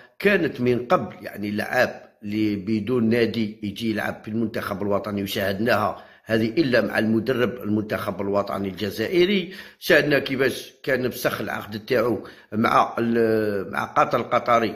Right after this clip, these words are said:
ولعب كأس إفريقيا بدون نادي من أجل تسويقه فقط. على ذيك نقولوا بلي اليوم ال-، حتى المدرب وين لن يستطيع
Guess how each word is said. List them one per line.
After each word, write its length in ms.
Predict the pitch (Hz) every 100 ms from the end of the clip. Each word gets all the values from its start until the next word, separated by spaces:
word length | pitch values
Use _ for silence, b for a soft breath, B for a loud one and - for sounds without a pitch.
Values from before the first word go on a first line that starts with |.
| -
ولعب 580 | 104 104 135 98 - _
كأس 360 | - 113 - 120
إفريقيا 500 | 113 139 135 117 -
بدون 580 | 101 123 110 104 233 247
نادي 380 | 151 123 117 127
من 240 | 117 104 208
أجل 200 | 175 107
تسويقه 920 | - 120 - 185 - 151 123 147 151 B B
فقط. 460 | - 233 - - - B B -
على 200 | 123 135
ذيك 380 | 139 135 - B B 123
نقولوا 280 | 123 147
بلي 220 | 143 135 127
اليوم 540 | 123 143 135 - -
ال-، 500 | 131 123 123 120 117 113 B B
حتى 320 | - 190 180
المدرب 680 | 143 143 139 156 143 - -
وين 360 | 139 139 135 135
لن 360 | 135 180 156
يستطيع 720 | 135 135 - 131 127 208 190